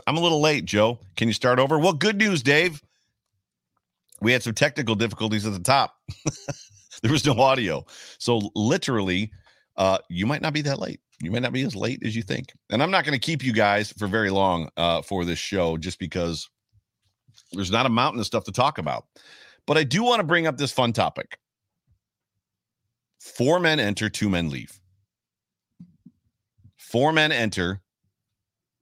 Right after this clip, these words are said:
two men leave. When you look at this, the, the situation of what the Buffalo Bills have done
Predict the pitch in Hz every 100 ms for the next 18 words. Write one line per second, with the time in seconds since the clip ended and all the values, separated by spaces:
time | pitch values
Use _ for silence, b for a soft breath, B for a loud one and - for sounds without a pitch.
0 | _ _ _ _ - 117 104 98 73 58
1 | - _ _ _ _ _ _ _ _ _
2 | _ 508 _ 508 494 _ _ _ _ _
3 | _ _ - 104 120 127 175 190 170 156
4 | - 123 - 113 - 135 123 113 110 110
5 | 98 95 98 85 95 - 90 82 85 85
6 | 73 69 71 73